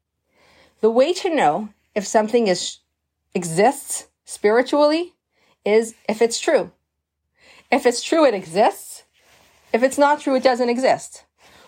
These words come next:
One plus one is true. It exists. Two plus two is five is not true. That doesn't exist. Spirituality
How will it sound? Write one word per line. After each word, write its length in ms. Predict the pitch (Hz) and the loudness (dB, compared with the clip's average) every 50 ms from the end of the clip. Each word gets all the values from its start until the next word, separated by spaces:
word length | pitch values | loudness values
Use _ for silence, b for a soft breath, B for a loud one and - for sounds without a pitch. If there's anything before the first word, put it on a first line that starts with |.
| b _ | b _
One 180 | 226 226 233 | 0 2 2
plus 200 | 240 262 269 262 | 2 2 0 2
one 180 | - 240 226 220 | 2 2 2 2
is 120 | 226 226 | 0 -4
true. 360 | 226 - - 302 226 151 135 - _ _ _ _ _ _ _ - | -4 -4 -2 0 0 0 -2 -6 _ _ _ _ _ _ _ -8
It 80 | 170 165 | -8 -8
exists. 640 | 170 170 185 - - - - - - - - - _ _ _ _ _ _ _ _ _ _ _ _ _ _ _ _ _ _ _ _ _ _ _ _ _ _ _ _ _ _ _ | -8 -4 -4 -4 -4 -4 -6 -16 -20 -20 -20 -20 _ _ _ _ _ _ _ _ _ _ _ _ _ _ _ _ _ _ _ _ _ _ _ _ _ _ _ _ _ _ _
Two 160 | - - 294 | -2 -2 0
plus 240 | 294 - 392 370 - | 2 2 0 0 0
two 120 | - 285 277 | 0 0 0
is 140 | 269 269 | 0 0
five 400 | - - 254 233 220 220 226 220 - | 0 2 2 2 2 0 -2 -4 -4
is 120 | - 220 208 | -4 0 2
not 240 | 226 220 202 208 | 2 2 2 0
true. 320 | - - 220 185 139 151 156 _ _ _ _ _ - | -2 -6 -6 -6 -6 -8 -12 _ _ _ _ _ -4
That 240 | 180 180 170 170 - | -2 -2 -2 -2 -2
doesn't 400 | 202 190 185 175 196 202 196 - - | -2 -2 0 -2 -4 -6 -6 -8 -10
exist. 540 | 202 170 160 - - - - - _ _ _ _ _ _ _ _ _ _ _ _ _ _ _ _ _ _ _ _ _ _ _ _ _ _ _ _ _ _ _ _ _ _ _ _ _ _ _ _ _ | -10 -10 -10 -14 -14 -14 -18 -20 _ _ _ _ _ _ _ _ _ _ _ _ _ _ _ _ _ _ _ _ _ _ _ _ _ _ _ _ _ _ _ _ _ _ _ _ _ _ _ _ _
Spirituality 1120 | _ - - - 233 233 240 254 247 - 269 254 240 254 262 269 277 294 311 339 349 311 | _ -12 -2 0 2 2 2 2 2 2 2 4 4 4 4 4 2 0 -2 -4 -6 -10